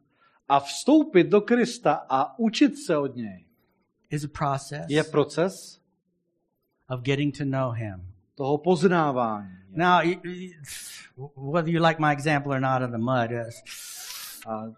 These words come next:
Speaker 1: ať už se vám ten li-, m, při-, to přirovnání k blátu líbí nebo ne,
Speaker 2: the more I get to know him,
Speaker 1: čím víc jej poznávám,
Speaker 2: the more I go through the process.
Speaker 1: tím víc procházím tím procesem,
Speaker 2: the more I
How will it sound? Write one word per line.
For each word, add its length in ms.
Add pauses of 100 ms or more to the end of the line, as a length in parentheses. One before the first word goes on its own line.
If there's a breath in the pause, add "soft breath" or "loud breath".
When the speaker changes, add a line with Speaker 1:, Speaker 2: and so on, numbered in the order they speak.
Speaker 1:
ať 80
už 140
se 80
vám 220
ten 160
li-, 240
m, 500
při-, 180
to 120
přirovnání 540
k 40
blátu 360
líbí 280
nebo 220
ne, 320 (1400)
Speaker 2:
the 100
more 380
I 100
get 220
to 60
know 260
him, 300 (240)
Speaker 1:
čím 300
víc 300
jej 140
poznávám, 720
Speaker 2:
the 60
more 360
I 140
go 200
through 220
the 80
process. 760
Speaker 1:
tím 220
víc 360 (720)
procházím 920
tím 200
procesem, 540
Speaker 2:
the 60
more 400
I 220